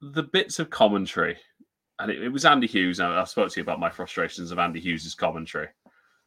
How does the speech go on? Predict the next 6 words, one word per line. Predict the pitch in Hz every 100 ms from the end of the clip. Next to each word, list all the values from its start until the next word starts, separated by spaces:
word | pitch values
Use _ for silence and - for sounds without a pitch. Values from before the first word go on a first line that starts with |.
| _ _
Um, | - 80 80 78 76 _ _ _ _ _ _ _ _ _ -
it's | 92 -
not | 107 -
Jack | 78 -
Grealish, | 78 73 73 - -
Andy. | 85 80 78